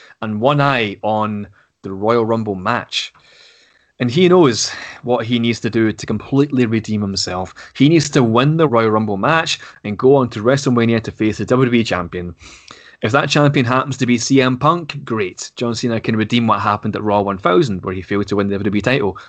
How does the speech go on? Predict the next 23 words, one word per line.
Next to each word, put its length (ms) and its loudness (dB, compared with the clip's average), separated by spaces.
thanks 280 -6
to 160 -2
interference 520 -4
from 100 -6
Del 220 0
Rio. 500 2
If 100 0
the 80 0
champion 340 2
happens 300 -2
to 100 -4
be 140 0
The 140 -2
Rock, 580 -2
well, 420 -2
even 240 -12
fucking 380 -2
better. 440 0
Perfect. 480 -2
It'd 120 -8
be 60 -8
perfect. 480 -4
So 420 2